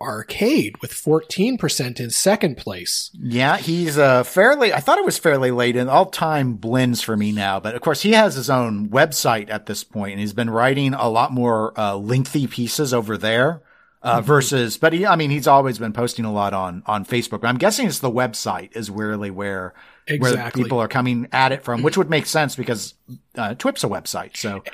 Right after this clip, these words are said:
Speaker 1: and he's doing weekly news drops now over on the Nap Arcade website and Facebook page. So
Speaker 2: Mm-hmm.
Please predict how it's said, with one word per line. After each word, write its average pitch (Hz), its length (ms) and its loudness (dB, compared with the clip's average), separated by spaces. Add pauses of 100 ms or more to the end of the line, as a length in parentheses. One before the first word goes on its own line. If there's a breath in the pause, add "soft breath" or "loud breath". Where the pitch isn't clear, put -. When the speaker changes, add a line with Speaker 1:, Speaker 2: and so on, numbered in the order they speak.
(160)
Speaker 1:
and 175 120 4
he's 185 200 6
doing 170 340 6
weekly 165 480 4
news 147 380 4
drops 160 420 2
now 147 300 0
over 143 340 2
on 139 120 0
the 127 100 -6
Nap 127 260 -4
Arcade 127 480 -2 (140)
website 135 600 -2
and 139 180 -4
Facebook 156 520 -2
page. 180 460 0
So 135 300 2
Speaker 2:
Mm-hmm. 135 80 -4